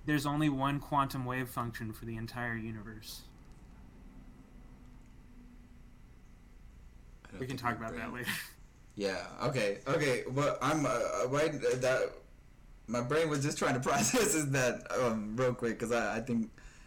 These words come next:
Speaker 2: I think you, I think you just broke my brain. Uh,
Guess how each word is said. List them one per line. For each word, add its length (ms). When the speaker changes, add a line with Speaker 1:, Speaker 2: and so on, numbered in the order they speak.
Speaker 2:
I 80
think 220
you, 240
I 80
think 200
you 100
just 220
broke 300
my 160
brain. 360
Uh, 280